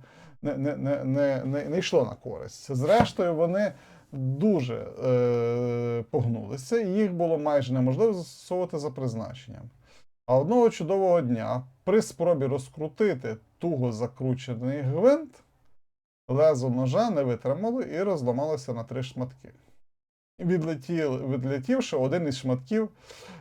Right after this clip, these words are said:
е, е, досить серйозно пошкодив руку господаря ножа. До таких неприємних наслідків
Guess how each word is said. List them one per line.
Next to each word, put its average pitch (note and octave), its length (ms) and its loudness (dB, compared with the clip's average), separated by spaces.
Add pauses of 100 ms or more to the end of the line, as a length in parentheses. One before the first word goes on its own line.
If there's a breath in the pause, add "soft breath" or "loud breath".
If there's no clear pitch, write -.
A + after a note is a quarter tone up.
(100)
е, C3 60 0
е, A#2+ 920 4
досить C#3 340 0
серйозно C3+ 480 0
пошкодив C3 520 -2
руку B2+ 380 -4
господаря A2+ 640 -8
ножа. - 280 -14 (600 soft breath)
До C3 80 -2
таких D#3 300 0
неприємних B2 720 -2
наслідків C#3+ 640 -4